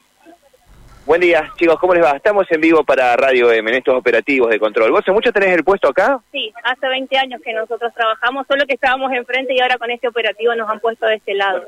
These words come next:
Speaker 1: ¿Qué te parece este operativo? ¿Qué te dijeron?
Speaker 2: Eh, no, o sea, me parece bárbaro, me parece bien que lo puedan hacer, eh, por el hecho de que la verdad, o sea, hoy también yo escuchaba a otros periodistas que decían, "Se volvió un patio de comida", y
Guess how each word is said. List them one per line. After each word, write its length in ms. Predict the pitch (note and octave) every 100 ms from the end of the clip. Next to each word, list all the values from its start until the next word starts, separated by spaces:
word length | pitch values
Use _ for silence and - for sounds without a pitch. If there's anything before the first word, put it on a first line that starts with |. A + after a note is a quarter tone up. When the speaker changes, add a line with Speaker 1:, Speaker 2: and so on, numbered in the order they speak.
| -
Speaker 1:
¿Qué 60 | -
te 100 | A#3
parece 320 | - - A#2 A2+
este 100 | G#2
operativo? 480 | G#2 G#2 G#3 F#3
¿Qué 140 | C3 C#3
te 100 | C3+
dijeron? 680 | G#2+ - E3+ F3 D#3+ D3 C#3+
Speaker 2:
Eh, 340 | C4 B3+ B3+
no, 360 | D4+ G4 F4 C#4+
o 40 |
sea, 140 | - B3
me 160 | A3+
parece 320 | A3 A3+ -
bárbaro, 380 | A#3 G#3+ F#3 F3+ -
me 100 | G3+
parece 400 | G#3+ A3+ - A#3
bien 300 | A#3+ B3+ B3+
que 120 | A#3
lo 100 | G#3+
puedan 320 | G#3 A#3 A#3
hacer, 400 | A3+ A3 B3+ B3+ D4 _ _ _ _
eh, 300 | A3 G#3+ G#3
por 140 | G#3+ G#3+
el 100 | A3+
hecho 220 | B3 C#4+
de 160 | C4 A3
que 100 | A3+
la 80 | G#3 G3+
verdad, 340 | F#3+ G3 A3 G#3 _ _
o 20 | -
sea, 140 | G3+
hoy 180 | G#3 G#3
también 260 | G3+ G#3 G3+
yo 60 |
escuchaba 360 | G#3+ G#3 G#3+ G#3
a 20 |
otros 180 | G3+ G#3
periodistas 480 | G#3+ G3 G3 - G#3
que 120 | G#3
decían, 340 | G3 - G3+ G3
"Se 60 |
volvió 200 | G3 G3+ G#3
un 40 |
patio 240 | G#3 A3
de 120 | G#3 F#3+
comida", 360 | F#3+ G#3+
y 40 | G#3+